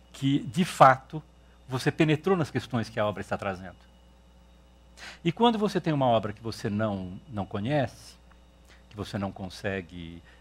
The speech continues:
que você não consegue ver, que você não consegue analisar, eu acho que é melhor pensar assim: o que que ela tá dizendo, essa obra? O que que eu estou vendo? Em primeiro lugar, o que que eu estou vendo?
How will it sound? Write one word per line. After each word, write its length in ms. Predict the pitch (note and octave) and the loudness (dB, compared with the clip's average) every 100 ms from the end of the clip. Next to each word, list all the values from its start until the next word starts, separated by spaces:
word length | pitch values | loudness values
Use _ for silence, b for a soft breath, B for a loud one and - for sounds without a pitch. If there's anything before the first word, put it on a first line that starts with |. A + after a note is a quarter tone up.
| - | -20
que 80 | - | -14
você 220 | G2 - | -12 -8
não 100 | F#2 | -10
consegue 560 | F#2 F#2 - G2 F2+ E2 | -10 -12 -12 -10 -10 -8
ver, 320 | - C3+ A#2+ | -2 0 0
que 80 | - | -4
você 180 | F#2 F2 | -18 -16
não 120 | F2+ | -14
consegue 340 | F#2 - F#2+ | -14 -14 -12
analisar, 580 | F2 F2+ F2 A#2 D3+ G#2+ - - - - - - - - - - - - b b b b - | -12 -12 -4 2 2 2 -8 -20 -20 -20 -20 -20 -20 -20 -20 -20 -20 -20 b b b b -4
eu 80 | C#3+ | -2
acho 100 | - | 0
que 40 | |
é 40 | C3+ | 2
melhor 200 | C3 D3+ | 4 4
pensar 380 | D3+ C3 D#3 | 2 0 0
assim: 400 | C#3+ - A#2 F#2+ - b b - - - | -2 -4 -6 -6 -10 b b -20 -10 -8
o 80 | |
que 140 | D#3 - | -8 4
que 80 | G#3+ | 4
ela 80 | |
tá 140 | E3 A#2+ | 4 0
dizendo, 420 | G#2 F#2 G2 F2 | -2 -4 -6 -6
essa 180 | F2 F2 | -10 -12
obra? 240 | E2+ F#2 - - | -12 -14 -14 -10
O 80 | |
que 100 | - | -4
que 60 | - | -2
eu 60 | A3 | 0
estou 200 | F3 A#2+ | 2 2
vendo? 180 | A2 | 0
Em 20 | B2 | -2
primeiro 220 | F#3 G3 | -2 2
lugar, 140 | G#3 | 2
o 40 | G3+ | 2
que 120 | A3+ | -4
que 80 | G#3+ | -4
eu 40 | |
estou 200 | - E3 | -2 -2
vendo? 220 | A2 F#2 | 0 -2